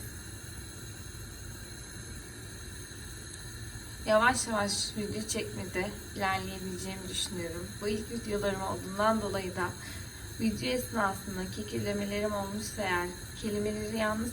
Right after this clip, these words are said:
telaffuz ettiğim olduysa eğer özür dilerim. Kusura bakmayınız. Bir dahaki videomda ise, e, küçük çocuklar için ıspanak çorbası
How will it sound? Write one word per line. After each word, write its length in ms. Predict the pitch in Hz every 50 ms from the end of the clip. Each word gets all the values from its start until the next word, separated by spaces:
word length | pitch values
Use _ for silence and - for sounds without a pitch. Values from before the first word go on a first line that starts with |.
| - 233
telaffuz 460 | 220 214 202 208 208 - 233 220 214
ettiğim 420 | 208 208 208 - - 214 202 196
olduysa 420 | - 92 185 196 226 233 - - 202
eğer 240 | 185 180 185 196 202 - - - - - - - - - - - -
özür 360 | 196 190 190 214 214 202 196
dilerim. 300 | 190 180 180 170 170 175 202 202 - - -
Kusura 340 | - - - - 208 202 196
bakmayınız. 560 | 202 196 196 - - 107 185 180 175 175 175 - - - - - - - - - - - - - - - - - - - - - - - - - - - - - - - - - - - - - - - - - - - - - - - - - - - - - - - - - - - - - - - - - - - - - - - - - - - - - - - - - - - - - - - - - - - - - - - - - - -
Bir 100 | 330 349
dahaki 400 | 381 359 339 311 285 - - 254
videomda 560 | 240 247 233 202 220 233 226 226 220 226 226 277
ise, 460 | 262 233 - - - 220 226 - - - - - - - - - - - - - - - - -
e, 460 | 233 226 226 226 220 220 220 220 220 220 - - - - - -
küçük 260 | - - 381 - -
çocuklar 380 | - 330 294 262 - - 240
için 240 | 226 220 - - - - -
ıspanak 500 | 277 - - - 294 285 285 285 285 -
çorbası 600 | - 254 226 208 202 190 180 - - - 160 147